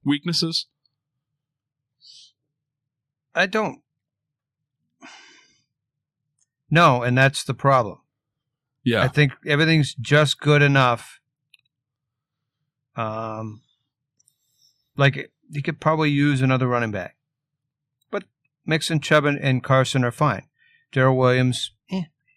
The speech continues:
Speaker 2: You know,
Speaker 1: I mean, he's got
Speaker 2: you,
Speaker 1: three
Speaker 2: you could do
Speaker 1: starters. It's tough to
Speaker 2: you,
Speaker 1: argue
Speaker 2: yeah,
Speaker 1: with three
Speaker 2: you, you,
Speaker 1: starters.
Speaker 2: yeah, that's what I mean. Darrell Williams, you could do worse,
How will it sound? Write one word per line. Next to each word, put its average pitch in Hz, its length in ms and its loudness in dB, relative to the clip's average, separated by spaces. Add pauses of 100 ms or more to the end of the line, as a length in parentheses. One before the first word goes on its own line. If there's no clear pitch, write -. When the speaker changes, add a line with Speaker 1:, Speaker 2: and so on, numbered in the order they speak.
(520)
Speaker 2:
You 156 120 -8
know, 139 60 0
Speaker 1:
I 170 40 2
mean, 170 100 0
he's 226 140 -2
got 415 100 2
Speaker 2:
you, 127 60 2
Speaker 1:
three 170 120 2
Speaker 2:
you 151 40 2
could 147 80 0
do 156 120 4
Speaker 1:
starters. 143 340 -2
It's 123 120 -6
tough 185 220 2
to 147 80 4
Speaker 2:
you, 135 40 4
Speaker 1:
argue 131 200 -2
Speaker 2:
yeah, 170 80 6
Speaker 1:
with 110 80 0
three 104 80 -4
Speaker 2:
you, - 60 -6
you, - 40 -8
Speaker 1:
starters. 92 540 -2
Speaker 2:
yeah, 147 240 2
that's 123 160 -2
what 147 60 4
I - 20 4
mean. 131 180 4
Darrell 131 240 6
Williams, 135 260 4
you 135 60 0
could 127 140 -4
do 131 100 0
worse, 123 560 -2